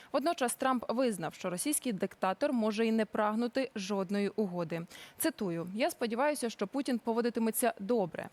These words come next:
Якщо ні, це буде важка ситуація». А що ж Росія? У Білому домі запевняють, що Путін готовий до розмови із Володимиром Зеленським. Разом з тим, Кремль традиційно робить суперечливі заяви і тягне час.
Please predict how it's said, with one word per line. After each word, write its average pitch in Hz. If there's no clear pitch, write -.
Якщо 202
ні, 185
це -
буде 208
важка 202
ситуація». -
А 254
що 311
ж 247
Росія? 233
У -
Білому 262
домі 269
запевняють, 226
що -
Путін 262
готовий 226
до 202
розмови 190
із 208
Володимиром 208
Зеленським. 196
Разом 294
з -
тим, 311
Кремль 262
традиційно 240
робить 240
суперечливі 233
заяви 196
і 208
тягне 220
час. -